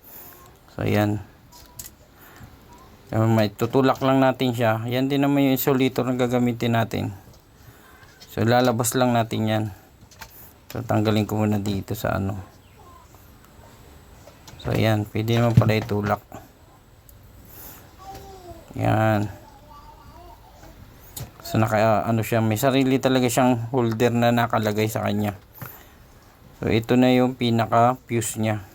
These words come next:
Yan. So, dito tayo magja-jumper ng wire.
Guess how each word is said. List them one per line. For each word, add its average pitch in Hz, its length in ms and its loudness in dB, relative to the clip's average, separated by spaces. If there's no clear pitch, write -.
Yan. 104 480 2
So, 101 320 -6
dito 120 320 0
tayo 131 320 2
magja-jumper 113 1120 -4
ng 113 480 2
wire. 107 320 2